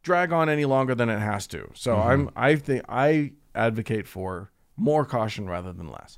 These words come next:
Speaker 2: Mm.
Speaker 1: But people need their sanity too. So it's, it's a, it's a tricky thing. Anyway, I love Halloween is what I'm trying to get at.
Speaker 2: <laughs> All right. Back
Speaker 1: I,
Speaker 2: to that.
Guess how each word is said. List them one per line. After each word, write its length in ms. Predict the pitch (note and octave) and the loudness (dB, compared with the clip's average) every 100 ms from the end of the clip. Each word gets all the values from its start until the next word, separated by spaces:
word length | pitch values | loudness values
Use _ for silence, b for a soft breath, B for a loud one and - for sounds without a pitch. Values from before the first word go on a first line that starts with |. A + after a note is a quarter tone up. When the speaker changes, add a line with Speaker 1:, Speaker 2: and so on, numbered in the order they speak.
| - | -8
Speaker 2:
Mm. 220 | F#2 E2+ - _ _ _ - | -8 -8 -14 _ _ _ -2
Speaker 1:
But 120 | B2+ | 0
people 260 | C#3+ B2 B2 | 0 0 0
need 200 | A#2 G#2+ | 2 0
their 80 | |
sanity 460 | G#2+ A2 G2+ G2+ F#2+ | 0 0 -2 -4 -8
too. 240 | - F2+ | -6 -8
So 200 | F2 G2 | -6 -6
it's, 140 | A2 - | -6 -4
it's 240 | F3 D#3+ | -4 -4
a, 100 | D#3 - A#2 | -8 -8 -8
it's 180 | C3+ | -6
a 60 | B2+ | -6
tricky 380 | - C#3 C3 A#2 - | -2 -2 -2 -6 -8
thing. 300 | - G2+ G2+ - | -6 -6 -4 -2
Anyway, 580 | C#4+ C4 C#3+ A2+ B2+ - _ _ _ _ _ _ _ - | 2 2 2 0 -2 -8 _ _ _ _ _ _ _ -2
I 60 | C#4+ | -2
love 480 | G4 F#4 F4+ D4+ D4+ - | 2 4 4 0 -8 -2
Halloween 680 | E4+ E4+ E4 F4 D4 D3+ | 2 4 4 4 2 0
is 160 | C#3 F3 | -2 0
what 100 | C4 | 0
I'm 100 | A3 | 2
trying 180 | C4 B3 | 2 2
to 60 | |
get 200 | G#3+ G#3 | 4 2
at. 180 | C#3 - | 2 -2
Speaker 2:
<laughs> 760 | E3 - - - E3 - C3 - | -4 -2 -4 -2 -8 -8 -14 -8
All 120 | A#2 | -6
right. 400 | G#2 F#2+ F2 - | -4 -6 -8 -4
Back 200 | F3 G3 | 0 0
Speaker 1:
I, 40 | |
Speaker 2:
to 100 | G#3+ D3+ | 0 -2
that. 320 | A#2+ F2+ | -2 -2